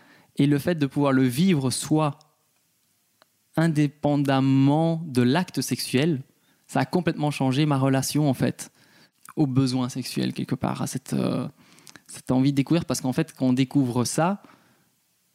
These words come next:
on peut s'y connecter quand on veut. Et je me, en fait, ma, ma conclusion aujourd'hui,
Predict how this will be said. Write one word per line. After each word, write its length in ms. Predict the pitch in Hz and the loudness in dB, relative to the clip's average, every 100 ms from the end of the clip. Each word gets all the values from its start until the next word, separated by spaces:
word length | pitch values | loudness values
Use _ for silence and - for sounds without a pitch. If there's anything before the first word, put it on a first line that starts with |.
| _ - | _ -6
on 160 | 254 | -2
peut 120 | 131 139 | 0 0
s'y 140 | 135 | 0
connecter 460 | 135 135 131 - 127 | 0 0 0 -2 -2
quand 140 | 127 | 0
on 120 | 127 | 2
veut. 380 | 131 196 147 147 | 2 2 0 0
Et 160 | 139 127 | 0 2
je 80 | |
me, 160 | 139 - - | 0 -2 -4
en 80 | 131 | -2
fait, 180 | 131 165 | 0 -2
ma, 160 | 139 131 | -2 0
ma 160 | 127 | 0
conclusion 840 | - 139 127 135 127 127 170 165 123 _ - | 0 -2 0 0 2 2 2 0 -6 _ -6
aujourd'hui, 600 | 127 120 123 127 165 | -2 0 0 2 2